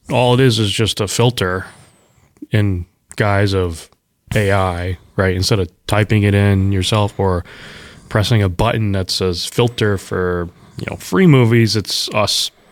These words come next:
using our voice, be like, "Hey, can you filter the movies, uh, that are free?" And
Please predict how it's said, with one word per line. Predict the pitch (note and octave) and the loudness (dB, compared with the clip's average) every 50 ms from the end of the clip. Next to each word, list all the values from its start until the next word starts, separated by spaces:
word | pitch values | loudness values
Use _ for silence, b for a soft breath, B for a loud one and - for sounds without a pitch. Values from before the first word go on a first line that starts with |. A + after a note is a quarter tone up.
| b b b b b b b b b b b _ _ _ - | b b b b b b b b b b b _ _ _ -2
using | A#2+ A#2 A2+ A2 A2 | 0 2 4 4 4
our | G#2 G2+ | 2 2
voice, | G2+ C3+ C#3+ C#3+ C3+ B2 - - - | 2 4 4 4 4 2 2 -2 -2
be | - A#2 | -2 0
like, | A2+ A#2 A2+ | 0 2 2
"Hey, | B2 D3 D3 C3+ A#2+ A2+ | 2 2 2 2 0 0
can | - B2 A#2+ | 0 0 0
you | A#2 A2+ A2+ A2 G#2 G#2+ | 2 2 0 0 -2 -4
filter | - - A#2+ A#2+ B2 - A#2+ A2+ A2+ A2 G#2+ G#2 G2 - B B B B B B B B B B B B B B B B B B | -2 0 0 0 0 0 2 2 4 4 2 2 0 -2 B B B B B B B B B B B B B B B B B B
the | A#2+ | 4
movies, | A#2 A#2 A#2 A2+ A2 A2 A2 A2 G#2+ G#2+ G#2 F#2+ F2 - - - - | 6 6 6 6 6 4 4 6 6 4 4 2 0 -2 -4 -6 -8
uh, | - C3+ B2+ A2+ G#2+ G#2+ G#2+ G#2 G#2 G#2 | -6 -4 -2 -2 0 0 0 -2 -2 -2
that | - G#2 G#2 G2+ G2+ G2 - - - | -2 0 0 0 0 0 -2 -4 -4
are | A2 G2+ G2+ - - | -2 -2 -2 -2 -2
free?" | - - D3 D#3 D3+ B2 A2+ A2+ A2+ G2 B B B B B B B B - A#2+ | -2 0 2 4 4 4 2 2 0 -2 B B B B B B B B -6 -4
And | A2+ A2 G#2 G2+ G2 F#2+ F#2 F#2 F#2+ - | -2 -2 -2 -2 -2 -2 -4 -4 -6 -8